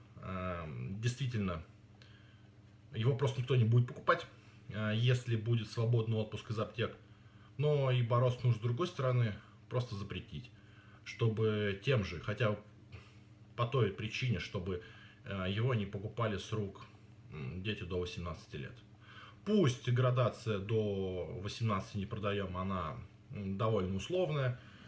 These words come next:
А, то же самое написано и на сигаретах, и на алкоголе. Все равно, э, дети и подростки каким-то образом это получают, но неважно.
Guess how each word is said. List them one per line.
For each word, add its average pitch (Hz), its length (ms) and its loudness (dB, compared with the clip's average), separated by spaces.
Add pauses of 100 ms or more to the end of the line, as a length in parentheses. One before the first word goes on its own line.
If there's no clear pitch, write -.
(360)
А, 131 360 4
то 127 140 2
же 123 60 -2
самое 104 340 2
написано 98 340 -8
и 90 100 -4
на 90 80 -6
сигаретах, 95 600 -4
и - 20 -6
на 92 80 -4
алкоголе. 156 640 0 (240)
Все - 160 -4
равно, 110 320 0 (920)
э, 92 420 -4
дети 110 200 -4
и - 20 -6
подростки 110 440 -2
каким-то 101 360 -6
образом 98 320 -4 (400)
это 117 160 -4
получают, 147 680 -2 (160)
но 120 100 -2
неважно. 90 480 -2